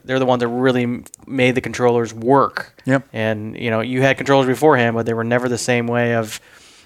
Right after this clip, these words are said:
Speaker 1: you know, strafing with the right-hand one and, you know, aiming with the left and trigger. It just, uh, yeah, they really did help, you know.
Speaker 2: I played Halo one, actually, and I beat
Speaker 1: Yeah.
Speaker 2: it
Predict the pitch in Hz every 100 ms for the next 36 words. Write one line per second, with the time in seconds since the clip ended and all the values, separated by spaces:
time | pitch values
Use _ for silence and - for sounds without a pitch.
0 | _ 117 107 104 - 123 120 127 123 117
1 | 123 120 123 120 123 123 120 113 110 110
2 | 113 110 117 123 123 120 117 120 123 123
3 | - 110 110 110 - _ _ - - 139
4 | 120 120 123 120 _ _ - - 127 117
5 | - - 120 113 - 120 113 110 110 117
6 | 113 113 117 120 - - 123 - - _
7 | - - - _ - - 131 127 185 180
8 | 147 135 117 120 151 156 - 175 151 104
9 | 110 123 185